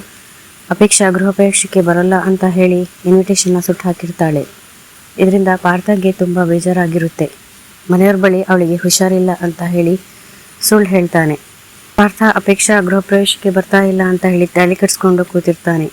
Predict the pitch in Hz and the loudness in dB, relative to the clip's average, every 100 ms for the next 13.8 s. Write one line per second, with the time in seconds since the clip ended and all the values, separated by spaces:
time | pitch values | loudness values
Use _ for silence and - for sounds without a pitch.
0 | - - - - 190 196 - 196 190 175 | -14 -20 -20 -14 -2 -2 0 0 0 0
1 | 185 196 190 185 185 180 180 175 165 - | 0 0 0 0 0 0 0 -2 -4 -4
2 | 180 185 180 180 175 175 175 170 175 175 | -2 0 -2 -2 -2 0 0 0 0 -2
3 | 180 - 185 185 - 190 - - 175 170 | -8 -10 0 0 2 -2 -2 -2 0 0
4 | - 175 165 165 160 175 175 160 156 165 | -2 -4 -2 -2 0 2 2 -2 0 -2
5 | 160 - 147 147 - - - _ - - | -2 -4 -4 -4 -12 -20 -20 _ -20 -20
6 | - - - - 190 196 190 185 - 185 | -20 -20 -20 -2 2 4 4 0 0 0
7 | 180 180 180 196 190 190 180 190 - 185 | 2 2 2 2 0 -2 -2 -2 0 0
8 | 180 180 175 190 190 180 175 185 180 180 | 0 0 0 2 0 0 0 2 2 0
9 | 190 - - - - 180 - 190 - 185 | -4 -12 -20 -20 -10 -6 2 2 2 -2
10 | 175 175 196 185 170 175 180 170 175 - | -2 0 2 2 0 -2 -2 0 -2 0
11 | 160 151 - - - - - 190 185 190 | -4 -4 -8 -20 -20 -20 -6 0 2 2
12 | - 180 202 196 190 180 190 196 - 196 | 0 0 0 2 0 0 0 0 2 0
13 | 175 180 180 - 185 180 175 170 | 0 -2 -2 -2 0 2 2 0